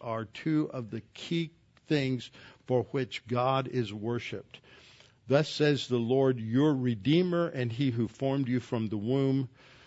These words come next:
That is talking about Israel, the nation. "I am Yahweh who makes all things." What is, what, what is there in knowledge that is not part of all things?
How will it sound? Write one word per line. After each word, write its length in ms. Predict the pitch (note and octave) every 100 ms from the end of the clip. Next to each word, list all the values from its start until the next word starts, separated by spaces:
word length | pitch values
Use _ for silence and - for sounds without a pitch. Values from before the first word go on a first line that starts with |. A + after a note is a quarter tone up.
| _ -
That 180 | A#2+ B2
is 160 | A#2
talking 220 | C3+ B2
about 200 | A#2 A2 - -
Israel, 640 | D3 A2+ A2+ G2 F2 - - _ _ _ _ _ -
the 120 | A#2
nation. 500 | A#2+ C3 A#2+ A#2+ G2+ _ _ _ _ _ -
"I 240 | C3 F3
am 340 | F#3 E3+ C#3 B2
Yahweh 560 | C3+ D#3+ F3 F#3 F3
who 200 | D#3+ C3
makes 520 | A#2 B2 D3 D3 - - _
all 380 | C3+ C#3+ C#3+ C#3+
things." 720 | - D#3+ D#3+ A2 - - - _ _ _ _ _ _ _ -
What 300 | D#3+ F#3+ -
is, 420 | E3 D3+ D3 D3 - - C3
what, 260 | D#3+ F3+ - C3
what 240 | E3 F#3 - _ -
is 300 | D#3 C#3+ -
there 320 | D3 C#3+ -
in 420 | D3 C3 B2 B2 B2+ _ _ _ _
knowledge 800 | C#3 A#2 B2+ C3+ A#2 G2+ G2 - - _ _ _ _ A#2 F#2+
that 280 | B2 B2+ -
is 320 | C3+ A#2+ F2+
not 340 | A#2+ B2 C3 -
part 360 | - B2+ B2 -
of 180 | A2
all 260 | - A2+ G#2+
things? 640 | - B2+ G#2+ - - -